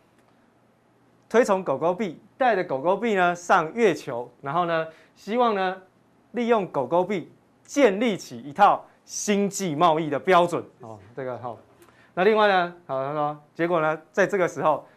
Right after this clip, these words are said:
看好狗狗币的同时，他竟然说，哎，比特币这个看起来是，哈，是一个投机性的商品，对不对？好，他，他说比特币坏话也不是第一次了，哈。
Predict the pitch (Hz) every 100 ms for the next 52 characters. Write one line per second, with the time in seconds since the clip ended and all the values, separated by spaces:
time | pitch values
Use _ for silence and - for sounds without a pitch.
0 | _ - 269 220 190 185 139 170 190 202
1 | 170 151 147 165 170 170 143 175 170 151
2 | 123 170 165 185 170 139 123 _ _ -
3 | - - 151 139 131 127 180 165 147 123
4 | 123 170 147 135 120 127 - _ _ _
5 | _ _ - 160 156 156 147 135 131 131
6 | - _ _ - 135 147 175 165 156 135
7 | 156 156 113 - 139 131 139 220 247 220
8 | - 262 277 277 139 214 220 214 233 196
9 | 208 139 131 185 208 196 190 202 123 98